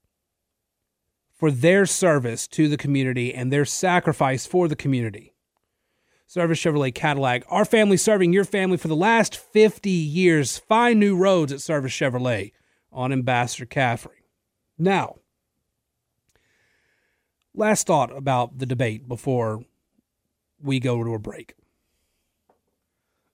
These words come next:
A lot of folks are calling it a fruitless exercise. I don't disagree with that analysis. The debate itself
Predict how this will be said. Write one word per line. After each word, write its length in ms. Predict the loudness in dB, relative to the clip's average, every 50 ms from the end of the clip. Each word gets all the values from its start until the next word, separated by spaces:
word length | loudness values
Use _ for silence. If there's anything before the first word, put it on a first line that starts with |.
| _ _ _ _ _ _ _ _ _ _ _ _ _ _ _ _ _ _ _ _ _ _ _ _ _ -6 -2
A 60 | -2
lot 260 | 0 2 2 2 0
of 80 | 0 -2
folks 300 | -2 -2 -2 -2 -2 -6
are 60 | -8
calling 360 | -2 0 2 2 2 2 0
it 160 | -2 -4 -6 -10 _ _ _ -14
a 100 | -14 -12
fruitless 480 | -6 -4 -4 -4 -4 -6 -10 -10 -10
exercise. 540 | -12 -12 -10 -12 -10 -6 -4 -4 -4 -4 -4 -2
I 120 | -2 0
don't 260 | 2 2 2 2 2
disagree 640 | -2 -2 -4 -4 -8 -8 -6 -6 -4 -4 -4 -6 -8 _ _ _ _ _ _ _ _ _ _ _ _ _ _ _ _ _ -4
with 240 | -2 -2 -2 -2 -2
that 160 | -2 -2 -2
analysis. 840 | -2 -4 -4 -6 -6 -8 -10 -14 -18 -18 -18 -20 -20 -20 -20 -20 _ _ _ _ _ _ _ _ _ _ _ _ _ _ _ _ _ _ -8
The 140 | -2 0 2
debate 400 | 2 4 4 4 2 2 2 0
itself 520 | -2 -6 -6 -4 0 0 0 0 -2 -6